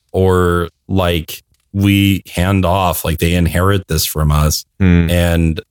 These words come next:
Speaker 1: um, you know, just like Cro-Magnons, you know, eventually hand, handed off the world, like,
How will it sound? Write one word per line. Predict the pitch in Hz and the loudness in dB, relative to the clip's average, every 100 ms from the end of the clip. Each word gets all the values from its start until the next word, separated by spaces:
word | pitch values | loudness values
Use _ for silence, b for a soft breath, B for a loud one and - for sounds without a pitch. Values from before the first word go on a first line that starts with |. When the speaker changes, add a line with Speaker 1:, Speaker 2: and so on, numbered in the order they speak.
| - | -4
Speaker 1:
um, | 90 82 78 76 - _ | 0 0 0 -4 -10 _
you | 98 | -2
know, | 90 85 | 0 2
just | 98 95 110 | 0 0 0
like | 98 95 - - 98 98 90 | -2 -4 -10 -6 -2 0 0
Cro-Magnons, | 90 104 107 95 90 95 92 - | -2 -2 -2 0 2 2 2 0
you | 98 | 0
know, | 90 90 | 2 2
eventually | 85 90 - 87 85 90 - - | 2 0 0 0 0 -4 -8 -4
hand, | 87 85 - | -2 -2 -2
handed | 90 85 | -2 0
off | 85 87 - | 0 0 -2
the | 78 | -2
world, | 87 101 85 82 | 0 2 0 -2
like, | 76 78 - | -4 -6 -14